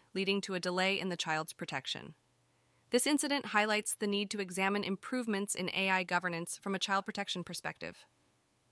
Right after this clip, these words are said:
Moving on to our second story, K D D I,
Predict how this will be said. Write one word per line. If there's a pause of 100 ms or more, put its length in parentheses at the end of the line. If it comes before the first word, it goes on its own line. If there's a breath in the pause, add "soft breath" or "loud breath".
(240)
Moving
on
to
our
second
story,
K
D
D
I,